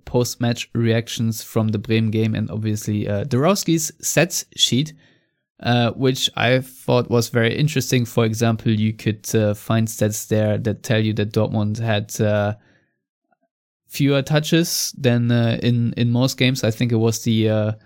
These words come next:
third lowest amount of touches they had, but the third most in the, uh, opposing penalty area. So, uh,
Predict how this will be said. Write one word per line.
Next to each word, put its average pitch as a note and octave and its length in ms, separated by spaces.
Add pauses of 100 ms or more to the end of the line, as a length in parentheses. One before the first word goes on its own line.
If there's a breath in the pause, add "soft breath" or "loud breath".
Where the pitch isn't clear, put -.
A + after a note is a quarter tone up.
(440 soft breath)
third A#2+ 500
lowest A#2+ 420
amount A#2 220
of A2 120
touches B2 320
they A#2+ 120
had, F3 240
but G#3 140
the F#3 100
third E3+ 300
most D3 360 (120)
in C#3 200
the, B2+ 300
uh, A#2+ 100 (120)
opposing A#2+ 480
penalty C3+ 480
area. A2+ 360
So, A#2+ 460
uh, A#2+ 400